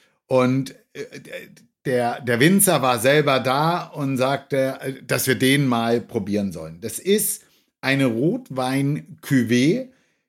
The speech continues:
die, äh, zu vierzig Prozent aus Corvina, zu zwanzig Prozent aus Oseletta besteht und dann noch ganz viele andere Trauben. Also erstmal per se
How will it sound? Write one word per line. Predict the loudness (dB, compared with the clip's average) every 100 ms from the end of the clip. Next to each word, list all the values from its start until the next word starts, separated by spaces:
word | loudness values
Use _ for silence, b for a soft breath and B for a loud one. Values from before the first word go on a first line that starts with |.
| _
die, | 0 2 4 2
äh, | -2 -4 -2 0 -2
zu | -4
vierzig | -2 0 0 -4 -4
Prozent | -6 -2 0 -2 -4
aus | -8 -4
Corvina, | -2 -2 -2 -2 -2 -2 -2 -2 -4
zu | -6
zwanzig | -2 -2 -2 -4 -6
Prozent | -8 -4 -2 -2 -4 -8
aus | -6 -2 -2 -6
Oseletta | -8 -4 0 0 0 -2 -6
besteht | -8 -4 0 -2 -4 B -4
und | -2
dann | 0
noch | -2 -2
ganz | -2 0 -2
viele | -2 -4 2 2 2 -2 B B -4
andere | 0 2 2 0 -6
Trauben. | -6 -6 -6 -10
Also | -6 0 0 0 -4 -12 _
erstmal | -4 -2 0 0 -2 -6
per | -6 -4
se | -2 0 0 0